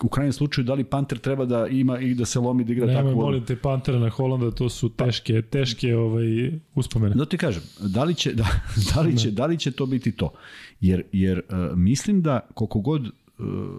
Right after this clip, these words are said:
Speaker 1: ovaj, pričali ljudi nešto i za, i za, i za Markovića i za Lazića,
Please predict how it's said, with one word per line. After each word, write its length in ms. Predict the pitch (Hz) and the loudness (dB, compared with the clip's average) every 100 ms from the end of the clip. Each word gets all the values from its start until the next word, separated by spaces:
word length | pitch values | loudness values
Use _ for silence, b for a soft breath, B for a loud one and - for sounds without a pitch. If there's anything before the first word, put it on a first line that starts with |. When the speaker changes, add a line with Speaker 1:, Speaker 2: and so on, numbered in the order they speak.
| 90 95 | -10 -6
Speaker 1:
ovaj, 360 | 95 92 90 | -4 -2 -4
pričali 440 | 90 127 123 143 117 | -2 -2 0 0 2
ljudi 300 | 120 120 101 | 2 2 2
nešto 340 | 113 - 113 | 0 0 0
i 100 | 104 | 2
za, 240 | 92 92 | 2 0
i 120 | 90 92 | 0 -2
za, 140 | 92 | -2
i 80 | 95 | 0
za 100 | 95 | 2
Markovića 680 | 98 113 - 117 98 - 92 | 2 0 0 0 0 0 0
i 120 | 90 | 0
za 200 | 90 87 | 0 0
Lazića, 680 | 90 117 117 117 - 87 | 0 0 0 0 0 -2